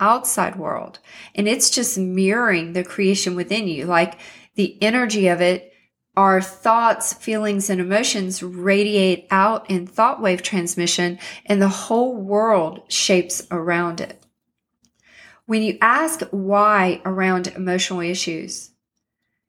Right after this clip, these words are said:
the first cause of the belief is not accessed. That's the problem. Our brain goes on a hunt,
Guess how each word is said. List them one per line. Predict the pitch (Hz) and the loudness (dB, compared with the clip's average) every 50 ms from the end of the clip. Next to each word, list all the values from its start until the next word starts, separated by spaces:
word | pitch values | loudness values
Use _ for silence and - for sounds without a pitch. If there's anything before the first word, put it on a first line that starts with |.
| _ _ _ _ _ _ | _ _ _ _ _ _
the | - 208 190 | 0 0 0
first | 190 - - - - - 240 254 285 277 - - | 0 -4 -12 -4 0 2 2 2 2 0 -2 -2
cause | - - - - 233 226 214 214 208 - | -6 -6 0 2 4 4 4 4 2 -2
of | - - 196 185 | -2 -2 -2 0
the | 190 190 | 0 0
belief | 185 190 185 185 185 185 202 214 214 190 170 - - - - - | 0 0 0 0 0 -2 -2 0 0 0 0 -2 -6 -14 -8 -6
is | 185 185 180 190 | -4 -4 -2 -2
not | 185 185 175 170 165 165 - - _ - | 0 2 2 2 2 0 -4 -10 _ -2
accessed. | 175 180 175 180 - - - - - - - - - - 190 - _ - | 0 0 0 -2 -6 -6 -6 -6 -6 -6 -8 -10 -10 -12 -12 -16 _ 2
That's | 202 185 185 190 - - | 2 4 4 2 -2 -6
the | - 190 | -8 -6
problem. | 190 - 202 190 180 180 160 - - - | -2 0 2 2 2 0 -4 -8 -8 -4
Our | - 196 190 | -2 -2 0
brain | 190 214 214 226 240 240 233 | 2 2 2 2 0 -2 0
goes | 233 220 214 202 220 | 0 0 2 2 2
on | 208 202 196 | 2 2 0
a | 180 | -2
hunt, | 170 - - - 254 262 262 262 254 - - - | -4 -6 -6 -4 -2 -2 -2 -4 -4 -6 -8 -8